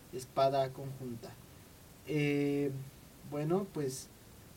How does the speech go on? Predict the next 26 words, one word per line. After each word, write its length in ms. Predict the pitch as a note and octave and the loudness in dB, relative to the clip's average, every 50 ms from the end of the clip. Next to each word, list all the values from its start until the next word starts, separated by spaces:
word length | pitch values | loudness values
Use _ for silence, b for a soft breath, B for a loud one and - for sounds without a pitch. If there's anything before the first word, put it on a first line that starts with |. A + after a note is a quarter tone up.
| - - - - - - - - | -20 -20 -20 -20 -20 -20 -16 -8
el 280 | - D#3 D3+ D3 D3+ D3 | -2 0 2 2 2 2
mando 440 | D3+ D3+ D#3 E3 F3 E3+ F3 F3 F3 | 4 4 4 4 6 6 8 8 6
del 260 | D#3+ D3 C#3 C3 B2+ | 6 2 0 -2 -2
Teatro 380 | - - C#3+ C#3 C3+ - D#3 D#3+ | -4 -2 -2 -2 0 0 -2 -2
Oriental 480 | D3+ C3+ C3 B2+ - C#3+ C#3+ C#3+ C#3+ | -2 -2 -2 -4 0 2 2 2 2
del 160 | D3 D#3 C#3 | 0 0 0
Ejército 520 | C3 B2+ - C3+ C3 - - - - D#3 C#3+ | 0 0 0 -2 -6 -6 -6 -6 -4 -4 -4
Popular 520 | C3+ C3 B2 - B2 B2+ C3 C3+ C3 - - A#2+ C3+ - D3+ | -4 -6 -8 -6 -4 -2 -2 -2 -2 -4 -6 -10 -10 -4 -2
de 100 | D3+ D3+ | -2 -2
Liberación 640 | D#3 D3 D3 C#3 C3+ B2+ A#2+ - - C#3+ C#3+ D#3+ - - - | -2 -2 -2 0 -2 -2 -2 -4 -6 -4 -4 -6 -6 -8 -10
afirmó 560 | - - - - D3 C#3+ D3+ D#3 E3 E3+ E3+ - - - - | -10 -10 -6 -4 -4 -4 -2 0 0 0 -2 -4 -8 -10 -2
en 140 | E3+ F3 F3 | 0 2 2
un 80 | F3 | 2
comunicado 600 | E3+ F#3 E3 D3 C#3 C3 C3+ - C#3 C#3+ D3+ D#3 - | 2 2 0 0 -2 -6 -4 -2 -2 0 -2 -2 -2
que 100 | - D3 | -4 -6
el 60 | C3+ | -6
ejercicio 500 | C3 C3+ C3 C3 - D3 D3 D3+ D#3+ F3 - - - B B B B B B - | -6 -8 -8 -10 -10 -10 -6 -4 -4 -4 -6 -8 -14 B B B B B B -10
probó 320 | - C#3+ C#3 C#3 D3 D3+ | -6 -4 -4 0 0 0
de 140 | D#3 D#3+ E3 | 2 2 0
manera 640 | D#3+ D3 C#3 C#3 C#3 C#3+ C#3+ D3 D3 D3 C#3+ C3+ - - - - - | 0 0 -2 -2 -2 0 2 2 2 2 0 -2 -6 -10 -18 -14 -10
completa 560 | - C#3 C3 - - C#3+ C#3+ C#3 C#3 D#3 D#3 | -8 -8 -6 -6 -6 -6 -6 -4 -2 0 0
la 100 | E3+ E3+ | 0 0
capacidad 600 | E3 D3 - - C3 C3 - C#3+ C#3+ C#3+ C#3 C#3 - - - | 0 -4 -4 -4 -6 -6 -4 -2 0 0 -2 -2 -4 -10 -6
de 140 | D3+ D#3 D3+ | -4 -4 -4
combate 420 | D3+ C#3+ C3 C3 C3+ C3 C3 D3+ D3+ | -2 -4 -2 0 -2 -2 -2 -6 -8
conjunta 640 | - C3+ C3 C3 - D3+ D3 D3 - - E3+ G3 | -6 -6 -8 -8 -6 -6 -6 -6 -4 -2 -4 -4